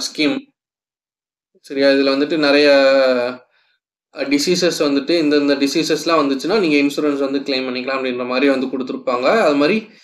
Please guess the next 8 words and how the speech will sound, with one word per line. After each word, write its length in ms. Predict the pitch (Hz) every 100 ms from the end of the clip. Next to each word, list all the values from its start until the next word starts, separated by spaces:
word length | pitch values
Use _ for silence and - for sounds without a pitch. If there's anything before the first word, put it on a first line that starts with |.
| _ _ - 135
யார் 240 | 147 185
யாரெல்லாம் 340 | 180 160 165 151
eligible, 400 | 143 139 139 135 127
யார் 200 | 127 143 147
யாரெல்லாம் 280 | 143 151
இதுக்கு 200 | 139 139
வந்துட்டு 220 | 131 131 131
apply 200 | 127